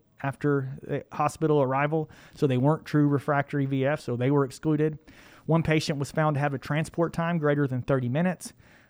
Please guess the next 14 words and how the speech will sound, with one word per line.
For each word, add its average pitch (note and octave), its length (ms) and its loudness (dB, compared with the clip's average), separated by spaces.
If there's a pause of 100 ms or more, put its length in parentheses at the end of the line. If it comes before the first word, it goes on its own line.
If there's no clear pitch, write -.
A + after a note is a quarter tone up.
Uh, A#2+ 120 -6
they B2+ 160 0
were D#3 140 4
excluded, D#3+ 640 0 (280)
and C3+ 380 0
three G3 460 0 (360)
were D3 120 0
found E3 320 0
to D3 60 2
have C3+ 360 0
rosc C#3 500 0 (140)
after C3 480 -6 (360)
second - 380 -8
shock. G#2+ 440 -8